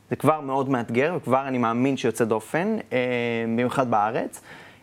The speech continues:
אה, אבל אני רוצה להאמין שכן, אני מקבל גם תגובות מאנשים שאומרים, "וואו, אתה, דעתך משתקפת", כאילו, יש איזושהי הפתעה שאומרים, "וואו, אתה אמרת את דעתך בשיר הזה,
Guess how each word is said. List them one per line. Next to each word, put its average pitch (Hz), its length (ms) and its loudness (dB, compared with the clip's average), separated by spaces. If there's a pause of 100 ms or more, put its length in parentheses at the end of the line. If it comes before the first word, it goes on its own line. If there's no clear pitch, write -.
(120)
אה, 135 300 2
אבל 127 240 0
אני 135 220 2
רוצה 131 220 0
להאמין 311 180 2
שכן, 349 300 -2
אני 160 100 2
מקבל 139 340 0
גם 196 160 -2
תגובות 139 340 0
מאנשים 165 300 -4
שאומרים, 151 380 2
"וואו, 127 560 2
אתה, 107 220 -2 (600)
דעתך 151 380 0
משתקפת", 190 800 0
כאילו, 151 240 2
יש 135 200 -2
איזושהי 202 220 0
הפתעה 120 380 0
שאומרים, 127 340 0
"וואו, 180 380 2
אתה 131 140 0
אמרת 156 300 0
את 240 80 4
דעתך 190 340 0
בשיר 269 260 2
הזה, 214 280 0